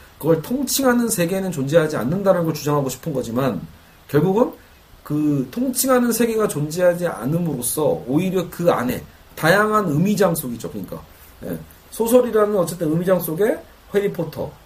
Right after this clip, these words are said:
그리고 나의 어떤 꿈의 세계에서 등장하는, 어, 알 수 없는 인물, 또 나의 고뇌들, 뭐 이런 것들, 유물론적으로 또 우주의 어떤 존재도 존재하듯이, 그러니까 우주가 모든 걸 포괄하고 있는 게 아니라 사실 우주야말로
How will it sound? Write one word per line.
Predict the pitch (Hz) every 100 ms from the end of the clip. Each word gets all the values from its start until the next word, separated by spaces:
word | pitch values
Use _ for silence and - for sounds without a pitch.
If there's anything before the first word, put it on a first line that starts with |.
| - - - - -
그리고 | 170 190 214
나의 | 120 156
어떤 | 147 160 156
꿈의 | 262 262 254
세계에서 | 240 220 202 185
등장하는, | 175 139 143 147 151 254 - - - -
어, | 90 - -
알 | 147
수 | 214
없는 | 208 196
인물, | 143 131 107 - - - - - - -
또 | 143
나의 | 135 170 175
고뇌들, | - 156 170 131 131 233 - - -
뭐 | 123
이런 | 160 220 233
것들, | 165 - 82 - - - - - - 139
유물론적으로 | 180 247 247 220 214 202 202
또 | 170
우주의 | 156 170 202
어떤 | 170 170
존재도 | 147 139 143
존재하듯이, | 135 127 131 143 196 143 80 78
그러니까 | - 120 156
우주가 | 180 - 233
모든 | 156 156 208
걸 | 214
포괄하고 | 214 202 202 196 185
있는 | 156 156
게 | 165
아니라 | 98 98 123 - - - -
사실 | - 196 196
우주야말로 | 139 160 185 220 190 156 185 359